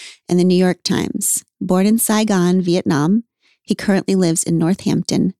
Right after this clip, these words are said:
Massachusetts. So, Ocean, I mentioned that you're the first man on We Can Do Hard Things. And I just wanted to start by asking you, what does it mean to you to be a man?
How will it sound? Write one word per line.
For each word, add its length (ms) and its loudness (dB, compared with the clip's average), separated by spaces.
Massachusetts. 1080 -4
So, 400 0
Ocean, 640 0
I 100 2
mentioned 460 4
that 120 0
you're 200 4
the 100 2
first 480 0
man 800 2
on 180 4
We 140 2
Can 180 2
Do 200 0
Hard 320 -4
Things. 580 -6
And 120 2
I 80 2
just 280 -2
wanted 360 4
to 100 -2
start 540 -2
by 100 0
asking 540 0
you, 260 2
what 180 0
does 200 0
it 100 -2
mean 340 4
to 120 -2
you 160 2
to 200 -2
be 480 2
a 80 0
man? 680 0